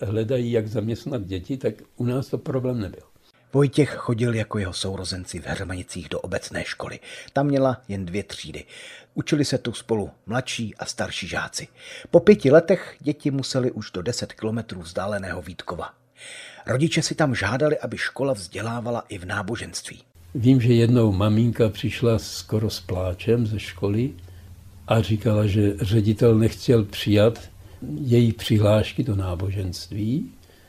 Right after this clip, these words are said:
Speaker 1: a řekli, že je krkavčí matka, že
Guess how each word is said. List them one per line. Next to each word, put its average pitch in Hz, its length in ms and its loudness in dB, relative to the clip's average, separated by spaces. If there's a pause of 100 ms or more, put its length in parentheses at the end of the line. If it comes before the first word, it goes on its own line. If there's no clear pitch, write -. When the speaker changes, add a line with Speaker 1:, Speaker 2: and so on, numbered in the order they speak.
(340)
Speaker 1:
a 104 120 2
řekli, 113 440 4
že 110 140 4
je 107 120 4
krkavčí - 760 0
matka, 92 560 -4 (960)
že 101 480 0